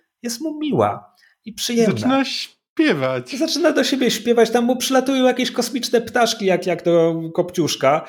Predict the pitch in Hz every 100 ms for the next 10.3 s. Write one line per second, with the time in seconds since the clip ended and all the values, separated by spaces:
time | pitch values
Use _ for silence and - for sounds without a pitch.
0 | - - 143 139 160 180 185 185 196 233
1 | 226 165 170 156 127 127 - 127 190 214
2 | 180 175 185 165 151 151 254 247 262 -
3 | 269 262 175 202 254 214 220 233 - 196
4 | 180 226 220 208 180 156 202 202 202 196
5 | 185 165 160 202 190 165 - 160 - 143
6 | 156 175 151 180 160 156 165 117 - 120
7 | 110 95 151 - - - 247 - - 151
8 | 165 147 156 151 151 151 190 196 254 208
9 | 202 302 - - 247 226 - 190 180 127
10 | 117 113